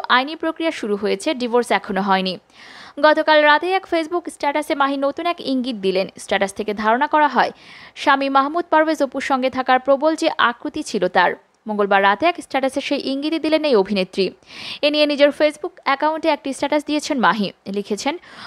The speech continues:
"মুখে মুখে না হয় বারো লক্ষ বার ছেড়ে যাব বলেছিলাম,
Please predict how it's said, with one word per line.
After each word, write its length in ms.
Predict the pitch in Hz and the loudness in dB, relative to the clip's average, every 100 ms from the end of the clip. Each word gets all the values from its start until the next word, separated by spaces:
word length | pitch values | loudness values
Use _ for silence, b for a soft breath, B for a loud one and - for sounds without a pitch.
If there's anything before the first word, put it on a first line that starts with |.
| B | B
"মুখে 260 | 277 269 359 | -2 0 -2
মুখে 240 | 349 - | -2 0
না 140 | 311 269 | 0 2
হয় 140 | 294 | 4
বারো 220 | 254 240 | 4 4
লক্ষ 300 | 247 254 - | 4 2 0
বার 160 | 294 285 | 0 0
ছেড়ে 260 | - 269 | 0 -2
যাব 200 | 247 247 | 2 2
বলেছিলাম, 600 | 240 202 185 - 190 165 | 0 -2 -4 0 2 2